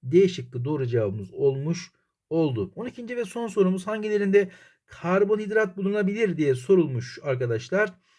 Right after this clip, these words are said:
D N A'da deoksiriboz şekeri bir karbonhidrattır. A T P'de riboz şekeri bir karbonhidrattır. Hücrenin zarında bulunan glikolipitler, glikoproteinler bir karbonhidrattır arkadaşlar.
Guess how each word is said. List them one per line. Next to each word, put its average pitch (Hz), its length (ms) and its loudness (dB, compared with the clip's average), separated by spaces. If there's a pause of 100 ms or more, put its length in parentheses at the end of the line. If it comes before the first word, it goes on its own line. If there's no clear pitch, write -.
(360)
D 170 200 4
N 208 60 -2
A'da 208 320 2
deoksiriboz 196 760 2
şekeri 190 360 0
bir 185 200 -2
karbonhidrattır. 143 1160 -2 (600)
A 160 200 -2
T 196 200 2
P'de 202 260 4
riboz 185 320 -2
şekeri 190 340 0
bir 190 200 0
karbonhidrattır. 143 1080 -2 (380)
Hücrenin 190 300 0
zarında 202 400 2
bulunan 202 400 -2
glikolipitler, 185 1160 2 (680)
glikoproteinler 170 1300 0 (120)
bir 143 340 -6
karbonhidrattır 131 880 -2
arkadaşlar. 120 680 -4